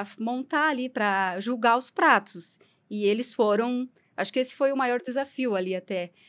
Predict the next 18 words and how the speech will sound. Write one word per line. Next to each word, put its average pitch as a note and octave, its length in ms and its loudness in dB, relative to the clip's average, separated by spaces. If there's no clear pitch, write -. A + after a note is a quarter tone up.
Eles F#3+ 160 -12
foram G3+ 240 -4
desafiados A3 1300 0
a - 80 -2
pesquisar A3 1000 2
quais G#3+ 400 4
eram, A3+ 360 2
era G#3+ 240 2
a F3+ 120 -12
base A3+ 460 0
da F#3+ 80 -2
alimentação F#3+ 680 -4
desses G#3 300 -8
povos A3 560 -2
e C#4 140 0
montar E4+ 380 4
um C#4 80 -2
prato. E4 480 2